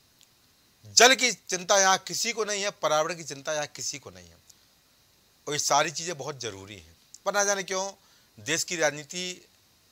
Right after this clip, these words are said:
कभी बयानों पर टिक जाती है, तो कभी धर्म पे आकर आधारित हो जाती है। राम मंदिर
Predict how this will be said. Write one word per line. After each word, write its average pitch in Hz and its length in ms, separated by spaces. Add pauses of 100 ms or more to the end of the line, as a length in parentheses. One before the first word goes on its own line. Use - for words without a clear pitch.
(160)
कभी 135 140
बयानों 127 320
पर 151 60
टिक 147 160
जाती 156 260
है, 147 60
तो 147 100
कभी 135 160 (720)
धर्म 123 240
पे 123 140
आकर 117 300 (1600)
आधारित 117 320
हो 95 80
जाती - 280
है। - 80 (1800)
राम 123 180
मंदिर 156 420